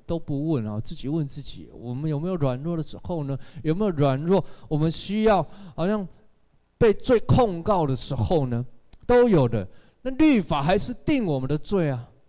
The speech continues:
实-，实在还是让我们感到灰心、失望、沮丧跟难过。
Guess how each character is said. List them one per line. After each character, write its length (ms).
实-， 200
实 200
在 220
还 180
是 180
让 160
我 40
们 200
感 240
到 180
灰 300
心、 440
失 380
望、 340
沮 300
丧 280
跟 280
难 240
过。 260